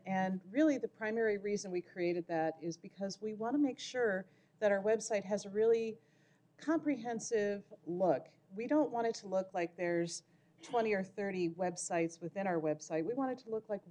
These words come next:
one City of Tempe website. So by everybody using the same style for A Ms and P Ms and street addresses and times and days, it really does pro-, help provide that professional,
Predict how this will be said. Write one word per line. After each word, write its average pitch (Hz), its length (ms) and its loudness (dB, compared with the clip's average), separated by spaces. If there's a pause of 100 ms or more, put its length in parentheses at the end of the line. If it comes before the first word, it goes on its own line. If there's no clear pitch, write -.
(100)
one 202 320 -2
City 180 400 -4
of 170 100 -4
Tempe 160 380 -6
website. 151 640 -4
So 185 400 -2 (340)
by 214 140 6
everybody 226 460 0
using 202 340 -2
the 185 80 -6
same 175 280 -6
style 160 600 0
for 170 160 -6
A 165 200 0
Ms 156 140 -6
and 156 120 -10 (100)
P 160 120 -4
Ms 156 300 -2
and 165 120 -6
street 175 280 -8
addresses 160 920 -2
and 147 180 -4 (580)
times 226 380 -2
and 202 120 -4
days, 175 640 0
it 208 140 0
really 233 240 4
does 202 260 0
pro-, 190 240 -8
help 180 320 -6
provide 170 420 -2
that 165 240 -4
professional, 165 840 -6